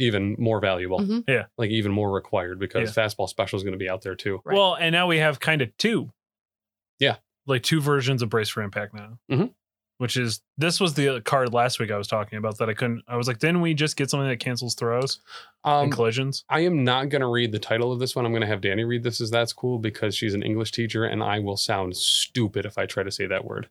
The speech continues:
Speaker 2: This one's Indomitable.
Speaker 1: <sighs> Okay. All right.
Speaker 2: <laughs>
Speaker 1: Like the s-,
Speaker 3: Abominable.
Speaker 1: like the snowman. <laughs>
Speaker 3: Yeah.
Speaker 1: I gotcha.
Speaker 2: <laughs> Indomitable, just like the snowman.
Speaker 3: Yeah.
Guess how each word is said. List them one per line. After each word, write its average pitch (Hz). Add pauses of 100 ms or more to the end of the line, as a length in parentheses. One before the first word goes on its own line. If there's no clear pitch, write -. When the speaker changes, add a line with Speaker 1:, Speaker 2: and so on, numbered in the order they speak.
Speaker 2:
This 202
one's 226
Indomitable. 208
Speaker 1:
<sighs> -
Okay. - (440)
All 120
right. 98
Speaker 2:
<laughs> -
Speaker 1:
Like 147
the 175
s-, 214
Speaker 3:
Abominable. 123
Speaker 1:
like 139
the 135
snowman. 127
<laughs> -
Speaker 3:
Yeah. 165
Speaker 1:
I 147
gotcha. -
Speaker 2:
<laughs> -
Indomitable, 220
just 175
like 196
the 202
snowman. 123
Speaker 3:
Yeah. 120